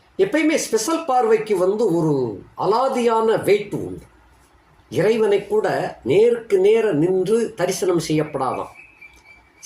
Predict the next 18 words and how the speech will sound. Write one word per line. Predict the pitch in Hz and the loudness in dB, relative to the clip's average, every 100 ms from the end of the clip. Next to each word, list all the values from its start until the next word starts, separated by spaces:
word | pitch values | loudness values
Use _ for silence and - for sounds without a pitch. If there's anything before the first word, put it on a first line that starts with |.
| - | -2
சைடு | 226 320 311 302 | 0 0 -2 -2
பார்வை, | 226 214 175 156 | -2 0 0 -4
அவருடைய | 127 170 180 170 156 | -2 -2 0 0 2
ஓரக்கண் | 170 294 302 - - 240 220 | 2 2 0 -2 -2 -2 -2
பார்வைக்குத்தான் | 196 202 175 180 180 165 - 226 127 | -2 -2 0 -2 -2 -6 -4 -4 0
வெயிட் | 180 240 151 | -2 -2 -6
அதிகம், | 127 143 120 | -4 -4 -4
ஆகர்ஷண | 92 160 208 233 - 196 | -2 -2 0 -2 0 0
சக்தி | 170 170 160 180 | 0 -4 -6 -2
வந்து | 147 135 185 | -2 -2 -2
அதிகமா | 120 185 190 180 | -2 -2 -2 -2
இருக்குமா. | 113 107 - 123 - _ _ _ _ _ _ _ | -4 -6 -10 -12 -12 _ _ _ _ _ _ _
ஆகையினால | 156 254 294 285 233 415 190 | -4 -2 0 0 0 0 0
தான் | 254 262 - | 0 -2 -2
நம்ம | 180 185 | 0 2
இந்து | 202 254 | 0 -2
கோயில்கள்ல | 285 - 226 208 202 190 185 | -4 4 4 4 2 2 2
எல்லாமே | 156 180 185 151 127 185 262 | 2 0 0 0 0 0 -2